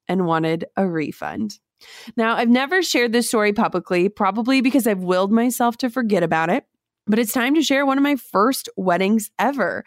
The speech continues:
and how the bride, it just wasn't the right fit. And there were red flags from the beginning. There usually is. And I totally ignored them because I was just starting out. I needed work.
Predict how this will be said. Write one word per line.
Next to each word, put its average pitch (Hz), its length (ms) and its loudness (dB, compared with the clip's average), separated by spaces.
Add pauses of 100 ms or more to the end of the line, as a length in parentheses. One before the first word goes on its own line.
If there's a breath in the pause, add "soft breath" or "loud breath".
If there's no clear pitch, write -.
(580 loud breath)
and 226 140 2
how 226 360 2
the 220 140 -2
bride, 269 540 0 (340)
it 277 240 -2
just 277 240 -6
wasn't 277 380 2
the 214 100 0
right 233 380 0
fit. 302 400 0
And 226 280 2
there 247 160 4
were 269 240 2
red 320 320 0
flags 262 440 -2
from 240 180 2
the 220 80 4
beginning. 170 560 -2
There 214 100 0
usually 285 540 4
is. 170 340 2 (380 loud breath)
And 214 140 0
I 226 80 0
totally 269 580 0
ignored 196 440 2
them 80 360 -10
because 202 240 -2
I 196 80 2
was 240 160 0
just 330 160 0
starting 240 400 2
out. 269 300 -4 (160)
I 202 100 2
needed 233 280 4
work. 330 440 -2